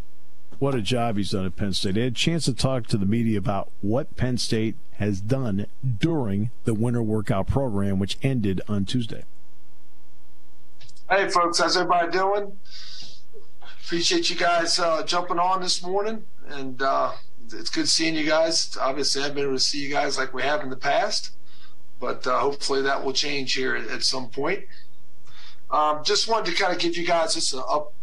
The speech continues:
Speaker 2: a little bit of a update on kinda what's been going on, uh, you know, with, with my area,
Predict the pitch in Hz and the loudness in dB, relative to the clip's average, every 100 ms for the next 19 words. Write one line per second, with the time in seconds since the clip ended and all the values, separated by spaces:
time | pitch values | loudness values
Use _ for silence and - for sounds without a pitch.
0 | - 131 131 131 160 151 139 143 135 131 | -2 0 0 0 -2 -2 -2 0 0 0
1 | 113 - - - - - - - 170 165 | -2 -2 -2 -2 -2 -2 -2 0 0 0
2 | 160 156 143 131 151 143 135 156 - 143 | -2 0 0 0 0 0 0 -2 -2 -2
3 | 135 143 139 143 143 139 - 131 123 120 | 0 0 2 2 0 -2 -2 0 0 0
4 | 117 - - - 139 127 123 120 - 123 | 0 -2 -2 -2 0 0 0 -2 -2 -2
5 | 127 127 135 139 131 131 143 139 | 0 2 2 2 2 2 2 2